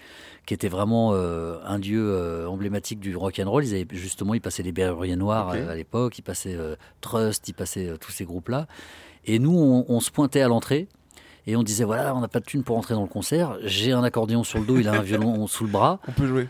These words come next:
Speaker 1: On peut jouer en acoustique pendant les changements de plateau.
Speaker 2: Ok.
Speaker 1: Ce qui fait qu'on rentrait gra-, alors on négociait une entrée et une ou deux bières. Et donc on rentrait gratos. Et, euh, on a fait des changements de plateau pour Satellite,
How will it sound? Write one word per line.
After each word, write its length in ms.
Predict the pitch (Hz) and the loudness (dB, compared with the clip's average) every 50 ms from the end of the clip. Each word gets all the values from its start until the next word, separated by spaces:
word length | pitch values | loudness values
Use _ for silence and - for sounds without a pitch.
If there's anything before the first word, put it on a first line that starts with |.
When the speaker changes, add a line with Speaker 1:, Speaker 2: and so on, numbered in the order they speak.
| - - - - | -6 -12 -4 0
Speaker 1:
On 80 | 123 123 | 0 4
peut 120 | 127 135 | 6 6
jouer 120 | 120 123 135 | 8 8 8
en 80 | 131 | 6
acoustique 600 | 127 123 - 127 113 - - 196 214 - - - - | 6 4 4 2 2 2 2 0 0 0 -2 0 4
pendant 200 | 135 131 143 151 | 4 6 6 6
les 80 | 156 147 | 4 4
changements 300 | - 156 143 123 147 147 | 4 2 2 2 2 2
de 60 | 131 | 2
plateau. 300 | 156 151 - 135 131 135 - _ _ - | 2 2 2 0 -2 -2 -6 _ _ -6
Speaker 2:
Ok. 200 | 156 147 - 120 165 - - | -6 -4 -4 -6 -8 -8 -8
Speaker 1:
Ce 100 | - - | -8 -6
qui 140 | - 151 131 | -4 -2 2
fait 160 | - 175 147 | 2 2 4
qu'on 140 | - 139 123 | 4 4 6
rentrait 320 | 117 143 143 - 165 156 131 | 6 6 4 4 2 2 4
gra-, 160 | 123 131 131 | 4 4 4
alors 160 | 127 120 117 117 | 4 4 4 6
on 80 | 120 | 6
négociait 460 | 131 139 131 135 135 127 - - 127 131 | 6 6 6 6 4 4 4 2 2 4
une 160 | 123 143 160 | 4 4 2
entrée 340 | 156 139 - - 147 165 180 | 2 2 2 2 2 2 2
et 180 | - - 131 120 | 2 2 2 2
une 140 | 123 139 147 | 2 2 2
ou 60 | 139 | 0
deux 120 | 127 131 120 | 2 0 0
bières. 260 | 107 98 85 90 - - - - - - 180 - - - 190 | 0 0 -2 -4 -6 -12 -18 -8 -4 -2 -2 0 2 4 4
Et 40 | 117 120 | 6 6
donc 180 | 165 160 - | 4 6 6
on 60 | 170 | 6
rentrait 340 | 139 139 147 139 - 165 147 | 6 6 6 4 4 4 4
gratos. 540 | 123 127 127 - 165 208 220 - 160 - - - - - - - - - | 6 4 4 4 2 0 0 -2 -4 -6 -10 -14 -20 -20 -20 -20 -6 0
Et, 220 | 110 135 156 156 139 | 2 4 4 6 6
euh, 160 | 123 117 113 | 6 6 6
on 140 | 110 120 127 | 6 6 6
a 60 | 127 120 | 4 4
fait 140 | - 151 | 2 2
des 100 | 143 139 | 2 2
changements 320 | 123 - 135 123 110 123 135 | 2 4 2 2 4 4 2
de 60 | 131 | 2
plateau 320 | - 131 120 - 160 208 | 4 2 2 4 2 2
pour 200 | 196 - 135 - | 2 0 -2 -2
Satellite, 560 | - - 131 113 - - 120 120 151 185 208 | 0 2 2 2 2 2 0 2 0 -2 -4